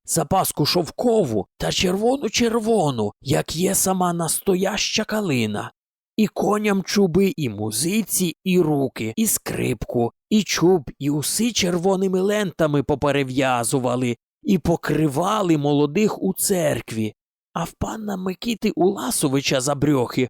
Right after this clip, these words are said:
хоч і є стьожка, є і хустка, та ба, не вивезло. Повів солоху покривати дружко на сміття по закону. Лихо нашому панові за брьосі, та й годі.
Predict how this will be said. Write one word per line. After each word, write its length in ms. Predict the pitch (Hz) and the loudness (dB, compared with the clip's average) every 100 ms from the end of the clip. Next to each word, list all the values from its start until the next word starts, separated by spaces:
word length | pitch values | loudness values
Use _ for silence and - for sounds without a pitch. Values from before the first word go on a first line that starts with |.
| - | -4
хоч 360 | - 180 160 - | -4 0 0 0
і 140 | 165 | -2
є 200 | 143 160 | 0 -2
стьожка, 800 | 139 - - 220 226 - - 104 - - | -2 -4 -2 0 0 -4 -6 -10 -12 -10
є 240 | 117 131 - | -6 -4 -4
і 100 | 104 | -8
хустка, 760 | - 185 233 - - 160 139 - | -2 2 2 0 -4 -4 -4 -6
та 180 | 151 147 | -6 -2
ба, 420 | 127 214 226 208 - _ _ _ _ - | 0 0 0 -4 -10 _ _ _ _ -6
не 220 | 190 220 | 0 2
вивезло. 880 | 175 247 233 147 113 104 123 117 - _ _ _ _ _ _ _ _ | 4 4 4 2 0 2 2 2 -2 _ _ _ _ _ _ _ _
Повів 460 | - 143 185 247 196 | -2 -2 0 0 0
солоху 540 | - 147 143 143 151 | 0 2 2 2 -2
покривати 720 | - 143 - 139 165 165 151 131 | -2 -2 -2 -2 -2 -2 0 2
дружко 760 | 165 190 180 - - 139 - _ | 4 4 4 2 0 -2 -2 _
на 180 | - 208 | -8 -4
сміття 840 | - 185 208 196 - 214 165 123 - | -2 -2 -4 -4 -4 -2 -2 -6 -4
по 140 | 156 | -2
закону. 880 | 127 160 - 185 165 151 127 120 117 _ _ _ _ _ _ | 0 -2 0 2 2 2 0 -6 -8 _ _ _ _ _ _
Лихо 540 | 160 175 180 - 160 | 0 4 4 2 0
нашому 480 | 165 160 - 170 156 | 0 0 0 -2 -2
панові 500 | 180 175 156 156 165 | -2 -2 -2 -2 -2
за 180 | 143 180 | 0 -2
брьосі, 640 | 170 202 170 139 - 127 - _ | 0 2 4 2 2 0 -2 _
та 160 | 170 151 | -4 0
й 80 | 131 | 0
годі. 720 | 113 135 123 107 120 113 | 0 0 2 0 -2 -6